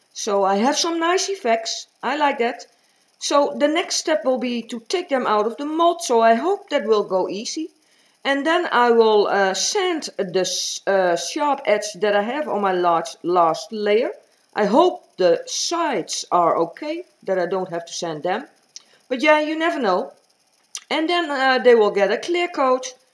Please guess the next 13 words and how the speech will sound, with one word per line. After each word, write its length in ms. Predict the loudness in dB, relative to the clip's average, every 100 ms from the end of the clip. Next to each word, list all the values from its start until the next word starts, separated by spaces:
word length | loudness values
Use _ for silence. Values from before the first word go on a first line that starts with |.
| _
and 160 | -8 -2
then 140 | 0
they 120 | 0 0
are 120 | 0
all 340 | 2 0 0
done. 300 | -2 -4 -8 -18 _ _ _
But, 120 | -2
uh, 80 | 0
what 180 | 4 4
I 200 | 6 4
already 240 | 2 0
said, 360 | -2 0 0 -2
this, 380 | -4 -4 -4 -6